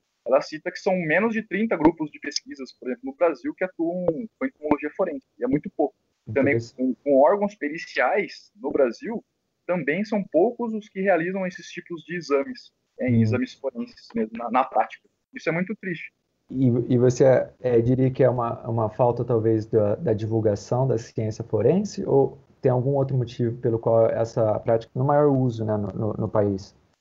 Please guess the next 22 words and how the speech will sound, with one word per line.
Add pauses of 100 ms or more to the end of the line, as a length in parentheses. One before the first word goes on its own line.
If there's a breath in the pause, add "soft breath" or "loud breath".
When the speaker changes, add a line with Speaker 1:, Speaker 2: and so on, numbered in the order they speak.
(240)
Speaker 1:
Eu
acho
que
são
vários
fatores,
né? (160)
Eu
acho
que
deveria
ter
vários
grupos
de
pesquisa
em
todas
as
regiões,
né,
porque,